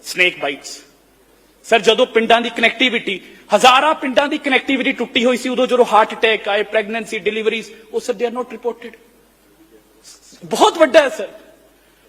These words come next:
ਸਰ ਏਦਾਂ ਹੀ ਬੱਤੀ ਸੌ ਸਕੂਲ ਡੈਮੇਜ ਹੈ, ਦਸ ਹਜ਼ਾਰ ਤੋਂ ਵੱਧ ਕਲਾਸਰੂਮ ਸਾਡੇ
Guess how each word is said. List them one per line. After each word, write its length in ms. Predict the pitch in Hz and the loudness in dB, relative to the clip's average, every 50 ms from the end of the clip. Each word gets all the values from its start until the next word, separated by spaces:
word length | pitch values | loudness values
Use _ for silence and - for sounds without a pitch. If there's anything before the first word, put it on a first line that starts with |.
| _ _ _ _ _ _ _ _ _ | _ _ _ _ _ _ _ _ _
ਸਰ 160 | - - 240 254 | -2 2 2 4
ਏਦਾਂ 240 | 247 233 - 285 | 4 2 2 0
ਹੀ 200 | 302 294 285 - - - - - - - - - - - - | 0 0 -2 -6 -12 -20 -20 -20 -20 -20 -20 -20 -20 -12 -2
ਬੱਤੀ 440 | 165 233 233 - - - 311 311 311 | 2 2 2 2 4 6 6 6 6
ਸੌ 180 | - 311 285 | 6 4 4
ਸਕੂਲ 360 | 269 - - - 262 254 220 170 - - - - - | 4 2 -2 -2 -2 -2 -2 -4 -12 -20 -20 -16 -8
ਡੈਮੇਜ 360 | 151 175 165 170 170 151 143 | -4 -4 -4 -4 -6 -10 -12
ਹੈ, 60 | 127 113 - _ _ _ _ _ _ _ _ _ _ _ _ - | -14 -16 -18 _ _ _ _ _ _ _ _ _ _ _ _ 2
ਦਸ 260 | - 233 240 233 - | 2 2 2 2 -2
ਹਜ਼ਾਰ 220 | 269 208 262 254 247 | -4 0 0 0 0
ਤੋਂ 180 | 254 - 262 | 0 -2 0
ਵੱਧ 200 | 208 226 262 214 | 2 2 2 2
ਕਲਾਸਰੂਮ 520 | - - - 196 180 196 196 - 254 247 233 | 2 0 2 4 4 4 2 0 -2 -2 -2
ਸਾਡੇ 420 | - - 214 180 156 151 156 147 | -2 0 -2 -2 -2 -2 -8 -8